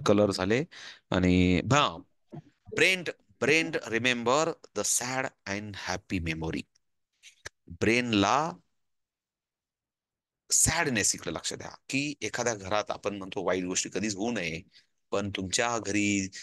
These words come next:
तुमच्या मुलाचा हळदीचा कार्यक्रम होता, तर कोणी दांगडो घातला होता आणि कोणी मदत केली होती, कोणी काय केलं होतं, हे सर्व लक्ष राहतं. ते सांगायचं आपल्या साध्या भाषेत, तर सर्व लक्षात राहतं.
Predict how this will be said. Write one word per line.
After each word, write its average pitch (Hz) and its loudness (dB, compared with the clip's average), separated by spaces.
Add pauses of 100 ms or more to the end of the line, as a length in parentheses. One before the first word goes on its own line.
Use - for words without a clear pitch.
(240)
तुमच्या 92 -4
मुलाचा 107 0
हळदीचा 98 -2
कार्यक्रम 90 -4
होता, 90 -2
तर 87 -4
कोणी 107 -4
दांगडो 92 -2
घातला 85 -4
होता 85 -2
आणि 90 -8
कोणी 101 -2
मदत 90 0
केली 87 2
होती, 87 0
कोणी 98 -4
काय 92 0
केलं 87 -2
होतं, 82 -4
हे 85 -2
सर्व 101 0
लक्ष 92 -2
राहतं. 80 -4 (800)
ते 123 -2 (140)
सांगायचं 98 -2
आपल्या 95 -4
साध्या 85 -4
भाषेत, 82 -6 (400)
तर 98 -2
सर्व 175 2
लक्षात 123 -2
राहतं. 87 -4